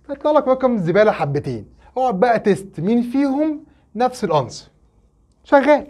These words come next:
هاخد منك دقيقتين كده بس، شغال. في بقى نوع تاني.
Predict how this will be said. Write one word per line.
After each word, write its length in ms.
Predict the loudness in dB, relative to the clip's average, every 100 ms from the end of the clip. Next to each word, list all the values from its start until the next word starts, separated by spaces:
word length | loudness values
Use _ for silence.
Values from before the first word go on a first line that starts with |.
| _ _ _ _ _
هاخد 160 | -10 -4
منك 260 | -2 -2
دقيقتين 760 | -4 -8 -6 -6 -4 -2 -2 -2
كده 220 | 0 0
بس، 320 | 0 -2 -2 2 4 4 2
شغال. 460 | 0 2 0 -2 -12 -20 -20 _
في 80 | 2
بقى 140 | 4
نوع 140 | 6 4
تاني. 420 | 4 2 0